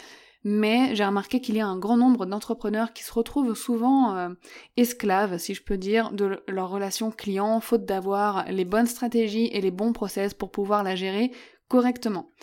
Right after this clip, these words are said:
Parce que oui, bien gérer son customer care, ça ne, ça ne signifie pas tout donner pour ses clients jusqu'à s'oublier soi-même et oublier son épanouissement.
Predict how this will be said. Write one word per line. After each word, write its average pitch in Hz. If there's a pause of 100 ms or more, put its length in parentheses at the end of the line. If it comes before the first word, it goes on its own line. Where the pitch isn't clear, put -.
(580)
Parce 214
que 233
oui, 240 (180)
bien 240
gérer 254
son 262
customer 220
care, 233
ça 208
ne, 208 (100)
ça -
ne 220
signifie 262
pas 196 (400)
tout 320
donner 220
pour -
ses 202
clients 214
jusqu'à 196
s'oublier 226
soi-même 214
et 202
oublier 196
son 208
épanouissement. 190